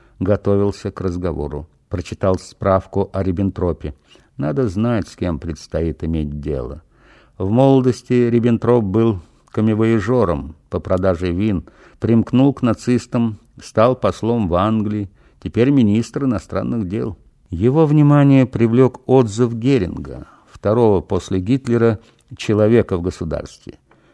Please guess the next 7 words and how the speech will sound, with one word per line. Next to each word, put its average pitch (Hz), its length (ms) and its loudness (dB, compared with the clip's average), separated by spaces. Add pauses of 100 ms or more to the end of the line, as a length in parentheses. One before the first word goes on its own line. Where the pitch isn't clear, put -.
(120)
Ленивый 131 800 6
и - 260 0
некомпетентный, 117 1200 0 (140)
тщеславный, 123 880 2
как 104 260 -4
павлин, 113 540 2 (100)
высокомерный 117 960 2